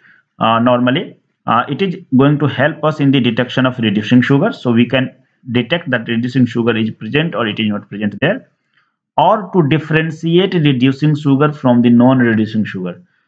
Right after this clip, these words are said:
So w-, because you know that only reducing sugar gives this test, so this test helps you for the differentiation between reducing sugar and non-reducing sugar,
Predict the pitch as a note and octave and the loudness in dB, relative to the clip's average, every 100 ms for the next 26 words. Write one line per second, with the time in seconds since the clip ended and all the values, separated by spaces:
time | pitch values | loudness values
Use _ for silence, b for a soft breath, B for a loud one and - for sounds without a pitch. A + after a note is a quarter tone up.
0 | _ _ - B2+ E3+ F3+ - A#2+ B2+ B2+ | _ _ -2 2 2 -2 -4 -2 0 2
1 | C3 D3+ D3+ D#3 D#3+ E3 D#3 D3+ D#3 F3 | 2 2 2 2 2 2 2 0 0 2
2 | D#3+ C#3 C3+ C#3 E3 D#3 D3 D3+ C3 D3+ | 2 2 0 0 0 2 2 2 2 0
3 | C#3+ C3+ D3 D3 A3 A#3+ - _ _ _ | 0 0 0 2 0 0 -8 _ _ _
4 | _ - A2 A#2+ G#3+ - D#3+ F3 - - | _ -2 0 4 2 0 -2 -2 -2 -16
5 | - - F3+ G3+ - D#3 F#3+ - C3+ B2+ | -8 -4 -4 -6 -4 -2 -2 -2 -2 0
6 | C3+ C3+ B2 B2+ C3+ C#3 C3+ C#3 C#3+ C3 | 0 0 -2 -2 -2 0 0 0 2 0
7 | A#2 B2+ A2+ A2+ A#2 B2 A#2 B2 D#3+ E3+ | 2 4 4 2 2 0 0 0 4 4
8 | F#3+ F#3 D3+ C3 A2 G#2+ A#2 G2+ F2+ | 4 4 2 0 -2 -4 -2 -2 -2